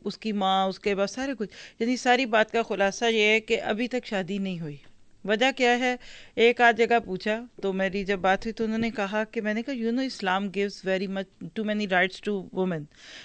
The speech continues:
एक लड़की जब शादी कर लेती है तो secure होती है। तो मुझे उसके जवाब में, वो Danish थी शायद, हम जहाज़ में कहीं बात कर रहे थे, तो मुझे ना अपने Danish कवानीन सिखाने लगे। कहती, "You know, here are very man-, too many rights here too।" यानी कि उसने जो मुझे कहानी सुनाई, उसका खुलासा क्या था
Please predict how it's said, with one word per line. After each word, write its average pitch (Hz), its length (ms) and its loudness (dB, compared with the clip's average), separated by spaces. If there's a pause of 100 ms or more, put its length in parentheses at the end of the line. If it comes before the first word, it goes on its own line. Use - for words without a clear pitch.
(120)
एक 220 180 4
लड़की 214 320 2
जब 220 100 2
शादी 196 340 -2
कर 214 180 0
लेती 208 260 -2
है 226 40 0
तो 220 280 -2
secure 220 460 0
होती 190 240 -4
है। 175 100 -8 (300)
तो 277 100 0
मुझे 277 260 2
उसके 294 300 -2
जवाब 214 300 4
में, 233 100 0
वो 233 100 0
Danish 208 460 0
थी 208 80 -2
शायद, 165 300 -2
हम 196 200 -2
जहाज़ 180 380 0
में 185 120 -6
कहीं 185 140 -4
बात 165 220 -2
कर 165 160 -6
रहे 170 100 -4
थे, 214 180 -6 (320)
तो 247 100 0
मुझे 247 220 0
ना 339 100 0
अपने 302 260 -2
Danish 214 420 0
कवानीन 208 500 2
सिखाने 190 420 -2
लगे। 196 160 -2
कहती, 240 180 -6
"You 180 180 -2
know, 277 280 2 (320)
here 233 220 0
are 170 160 -6
very 180 260 0 (100)
man-, 262 380 0
too 247 100 2
many 247 200 2
rights 196 440 4
here 220 240 4
too।" 151 160 -4 (380)
यानी 214 280 0
कि 247 140 0
उसने 226 440 0
जो 233 120 0
मुझे 214 220 -2
कहानी 196 440 -2
सुनाई, 196 340 -2
उसका 196 200 -6
खुलासा 175 460 -4
क्या 185 200 -4
था 190 260 -4